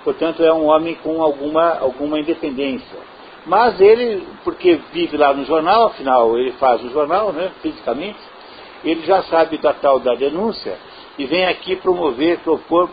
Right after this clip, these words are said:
promover uma, uma pressão popular contra os, os donos do poder local, locais. Portanto, esse Aslaksen é também alguém que está, digamos, à esquerda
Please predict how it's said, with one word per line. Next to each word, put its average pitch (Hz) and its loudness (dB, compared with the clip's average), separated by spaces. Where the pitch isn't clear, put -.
promover 156 -2
uma, 151 2
uma 143 -2
pressão 156 -2
popular 131 2
contra 170 0
os, 147 0
os 135 -6
donos 165 2
do 151 0
poder 139 0
local, 135 -2
locais. 123 -6
Portanto, 156 0
esse 170 0
Aslaksen 131 0
é 147 4
também 147 0
alguém 147 -2
que 175 -14
está, 135 0
digamos, 135 -2
à 160 6
esquerda 151 0